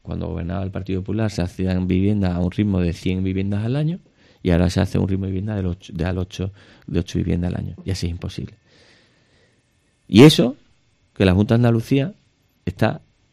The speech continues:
en este caso, el Partido Popular está haciendo su parte. Matadero, salimos de aquí, de la puerta de aquí, acaso a cincuenta metros está aquí Matadero, haciendo sesenta y seis viviendas aquí. Aquí, a ciento cincuenta metros, en Puntales, doscientas doce que se va a hacer, resolviendo el problema de Cerro del Moro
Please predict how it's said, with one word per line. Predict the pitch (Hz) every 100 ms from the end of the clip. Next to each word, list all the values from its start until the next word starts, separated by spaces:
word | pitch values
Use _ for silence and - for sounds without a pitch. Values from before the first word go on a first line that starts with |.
| _ -
en | 85
este | 82
caso, | 98 98 -
el | 80
Partido | - 87 92 98
Popular | 110 120 - -
está | 92 95
haciendo | 101 101
su | 98 95
parte. | 90 87 - _ _ _
Matadero, | 76 76 82 101 165 -
salimos | 85 87 90 87
de |
aquí, | 87 92
de |
la | 87 -
puerta | 90 87
de | 92
aquí, | 90
acaso | 87 90 - 95
a |
cincuenta | 95 95 92 90
metros | 90 90
está | 90
aquí | 87
Matadero, | 87 90 101 127
haciendo | 92 87
sesenta | 85 - 85 82
y |
seis | 87 87
viviendas | 87 87 90 92
aquí. | 92 156 - - - _
Aquí, | - 82 95 101 - -
a | - 82
ciento | 98 92 90
cincuenta | 95 92 90 90
metros, | 92 90 87
en |
Puntales, | 90 87 87 101 95
doscientas | 90 - 90 87 87
doce | 87 87
que | 87
se | 90
va | 85
a |
hacer, | - 151 - - -
resolviendo | 87 87 85 85 87 87 95 - _
el | 90
problema | 92 90 87
de |
Cerro | 87 90 87
del | 82
Moro | 101 147 151